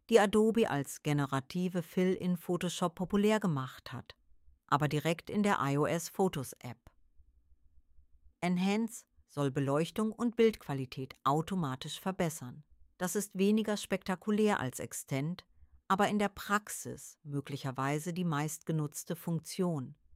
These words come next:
denn schlechtes Licht ist das häufigste Problem bei Alltagsfotos. Reframe geht einen Schritt weiter. Es soll Komposition und Perspektive anpassen, insbesondere für räumliche Fotos,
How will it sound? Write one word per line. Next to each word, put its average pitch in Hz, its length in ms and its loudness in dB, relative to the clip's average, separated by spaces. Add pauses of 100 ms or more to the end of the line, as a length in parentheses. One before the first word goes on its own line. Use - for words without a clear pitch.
denn 131 160 -2
schlechtes - 580 -6
Licht 190 400 0
ist - 160 -4
das 202 240 -2
häufigste 147 580 -4
Problem 175 460 -2
bei 190 180 -2
Alltagsfotos. - 1120 -6 (1400)
Reframe 214 580 2
geht 208 240 0
einen 156 300 0
Schritt - 360 -6
weiter. 127 420 -8 (320)
Es - 140 -4
soll 151 160 4
Komposition 151 920 -2
und 202 180 -2
Perspektive - 680 -6
anpassen, 156 720 -6 (240)
insbesondere 175 880 0
für 165 140 -2
räumliche 165 560 2
Fotos, 143 720 -12